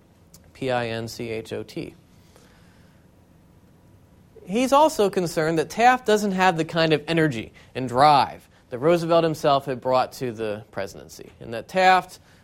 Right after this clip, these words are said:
um, is more content to let Congress do some things, and he doesn't have the kind of, um, energy that Roosevelt would have liked.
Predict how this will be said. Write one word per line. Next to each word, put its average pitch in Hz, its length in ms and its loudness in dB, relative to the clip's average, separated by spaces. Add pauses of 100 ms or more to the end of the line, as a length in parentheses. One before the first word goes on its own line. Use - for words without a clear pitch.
(140)
um, 131 340 -4
is 127 100 -8
more 156 220 -4
content 160 540 -4
to 135 80 -8
let 110 180 -8
Congress 202 460 0
do 202 100 -2
some 196 180 -6
things, 190 560 0
and 160 60 -4
he 151 80 -4
doesn't 185 240 0
have 170 180 2
the 160 100 -2
kind 147 340 -4
of, 143 200 0 (400)
um, 123 460 -2
energy 160 400 -2
that 147 100 -2
Roosevelt 127 380 -2
would 117 80 -4
have 113 100 -8
liked. - 320 -14